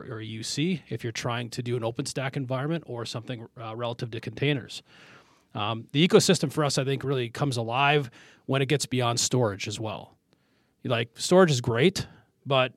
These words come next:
you know, just like with vVols, it's not a storage thing. It's a, some, it's a, it's an automation beyond storage.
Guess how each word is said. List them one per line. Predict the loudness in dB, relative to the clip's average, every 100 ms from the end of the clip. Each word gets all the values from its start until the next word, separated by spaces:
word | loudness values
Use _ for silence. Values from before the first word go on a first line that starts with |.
| -6
you | -2
know, | 0
just | 0 2
like | 4
with | 2
vVols, | 2 2 4 2 2 -2 -6
it's | -6 -2
not | 0
a | 0
storage | 0 0 0 -6
thing. | -6 -6
It's | -6 -6
a, | -4
some, | -2 -2 -4
it's | -6
a, | -4 -6
it's | -4
an | -2
automation | 0 0 0 0 0 -2
beyond | -2 0 -2
storage. | -4 -4 -6 -8 -12